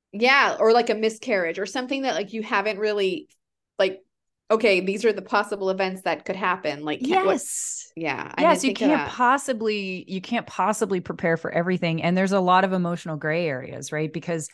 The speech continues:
Speaker 2: I think ultimately, what is this idea of weaponizing the past is this idea of entering the drama triangle, right? So we've talked about the drama triangle a lot.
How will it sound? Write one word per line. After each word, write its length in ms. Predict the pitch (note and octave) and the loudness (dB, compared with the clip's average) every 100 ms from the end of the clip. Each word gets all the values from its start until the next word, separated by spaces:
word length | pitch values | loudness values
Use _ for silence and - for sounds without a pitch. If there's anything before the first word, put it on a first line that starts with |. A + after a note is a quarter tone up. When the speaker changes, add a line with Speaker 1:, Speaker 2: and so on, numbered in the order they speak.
| _ - _ - | _ -20 _ -2
Speaker 2:
I 120 | F#3+ | 0
think 240 | A3 A#3 - _ _ _ _ G#3 | 2 0 -4 _ _ _ _ 4
ultimately, 880 | A3 A3 G3+ F#3 D#3 D3+ D3+ D3+ - | 4 4 0 0 0 -2 -2 -4 -6
what 520 | D#3 F3 F3 - - - | 0 4 4 0 -14 -4
is 240 | F3+ D#3 | -2 -2
this 280 | D#3 D#3+ - | -4 -6 -2
idea 460 | F3 E3 E3 F3 D#3+ | 0 0 0 0 0
of 60 | D#3 | 0
weaponizing 600 | E3 E3+ D#3 D#3 D3+ D3 | -2 -2 -4 -2 -4 -4
the 80 | |
past 560 | C#3 - G#3 E3 C#3+ - | -6 0 2 2 0 -6
is 160 | D#3 C#3+ | -10 -8
this 220 | D3+ - | -6 -4
idea 340 | D3+ D#3 D3 | -2 -2 -4
of 140 | C#3+ C3+ | -6 -6
entering 320 | D#3 C#3+ D#3 | -8 -6 -6
the 60 | D#3 | 0
drama 300 | G#3+ A#3+ F3 | 2 2 2
triangle, 420 | - C3 F2 - | -4 -10 -14 -14
right? 280 | - C#3+ D#3+ | -6 -4 -4
So 420 | - D3+ D3+ D3 D3 | -6 -4 -2 -4 -6
we've 180 | D3+ | -8
talked 240 | D3+ F3 F3+ | -2 -2 0
about 140 | F3+ | -4
the 60 | F3 | 2
drama 220 | F#3+ F#3 | 2 2
triangle 460 | F3+ E3+ E3 D#3+ D#3 | -2 -4 -4 -4 -4
a 20 | |
lot. 320 | C3+ D#3+ G3+ | 0 0 0